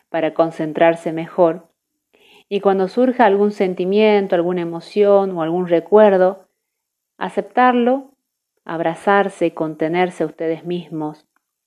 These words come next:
perdonarse si es necesario, y de esa manera aprovechar estos días que realmente son mágicos,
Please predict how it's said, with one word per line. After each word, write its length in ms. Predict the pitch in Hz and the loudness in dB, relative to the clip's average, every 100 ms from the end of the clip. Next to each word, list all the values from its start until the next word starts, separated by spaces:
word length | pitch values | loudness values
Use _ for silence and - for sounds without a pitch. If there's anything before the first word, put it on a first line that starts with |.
| _ | _
perdonarse 720 | - 170 180 190 214 214 190 | -4 0 2 2 0 0 -4
si 100 | - | -4
es 80 | 175 | -8
necesario, 960 | 170 170 151 - 185 185 185 175 196 _ _ _ _ _ _ _ _ _ - | -8 -10 -8 -2 0 2 0 -2 -4 _ _ _ _ _ _ _ _ _ -6
y 540 | 202 202 196 202 - _ _ | -2 0 0 -4 -10 _ _
de 140 | 202 226 | -4 -2
esa 180 | 254 233 | 0 0
manera 320 | 233 240 240 | 2 4 4
aprovechar 520 | 220 196 196 233 226 | 4 4 4 4 2
estos 300 | 220 202 185 | 2 -2 2
días 480 | 202 208 202 208 - | 6 6 6 0 -10
que 140 | 170 | -12
realmente 480 | 165 180 190 190 190 | -6 -4 -2 -2 -4
son 280 | - 175 175 | -4 -4 -2
mágicos, 720 | 185 185 196 185 175 175 | -2 -2 -6 -4 -4 -4